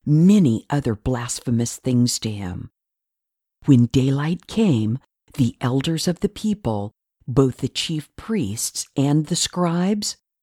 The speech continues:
convened and brought him before their Sanhedrin. They said, "If you are the Messiah, tell us." But he said to them, "If I do tell you,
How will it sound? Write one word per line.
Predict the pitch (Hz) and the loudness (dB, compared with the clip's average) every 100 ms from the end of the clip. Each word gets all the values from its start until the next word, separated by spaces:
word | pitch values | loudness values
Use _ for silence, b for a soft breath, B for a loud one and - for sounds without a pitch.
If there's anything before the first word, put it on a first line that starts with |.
| _ - | _ -4
convened | 143 123 135 147 156 175 196 - _ - | 0 0 2 4 4 2 0 -6 _ 0
and | 147 131 | 0 0
brought | 135 127 143 | -4 -2 2
him | 147 | 2
before | 165 - 202 139 | 0 -4 -2 0
their | 127 113 | 0 -2
Sanhedrin. | - 127 123 127 127 120 104 101 - _ _ _ _ _ | -2 0 0 0 -4 -4 -6 -6 -10 _ _ _ _ _
They | 156 143 | 0 2
said, | - 160 143 139 - _ _ _ _ - | 0 0 -2 -4 -12 _ _ _ _ -2
"If | 139 - | -2 0
you | 180 175 | 0 2
are | 196 | 2
the | 233 | 4
Messiah, | 233 233 - 143 120 120 127 - _ - | 4 4 0 -2 -2 -2 -4 -8 _ -4
tell | 175 131 | -2 0
us." | 104 110 - - _ _ _ _ _ | -2 -4 -8 -10 _ _ _ _ _
But | 131 | -2
he | 131 | -2
said | - 151 165 | -2 -4 -2
to | 160 | -2
them, | - 120 117 113 _ _ _ _ - | 0 0 0 -6 _ _ _ _ -2
"If | - | -2
I | 156 151 | 0 -2
do | 139 170 214 | 0 0 0
tell | 214 151 123 | -2 -4 -2
you, | 110 120 131 | 0 -2 -2